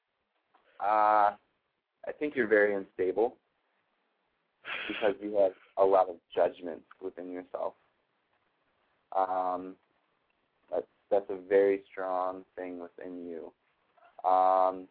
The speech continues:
you definitely are committed to the higher principles,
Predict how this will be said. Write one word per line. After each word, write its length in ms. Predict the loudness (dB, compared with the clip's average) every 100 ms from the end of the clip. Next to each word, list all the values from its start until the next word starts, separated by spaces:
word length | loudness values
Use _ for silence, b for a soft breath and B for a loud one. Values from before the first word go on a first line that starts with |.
| _ _ _ _ _ _ _ _ _ _ _ _ _ _ _ _ _ _ _ _ _
you 140 | -14 -2
definitely 720 | -2 -2 -6 -6 -4 -4 -4 -8 -14 _ _ _ 0
are 240 | 2 2 -2
committed 440 | -12 -4 2 2 0 _ _
to 300 | -6 -4 -6 -6
the 80 | -8 -2
higher 320 | 2 4 2
principles, 640 | -2 -10 -8 -2 0 -2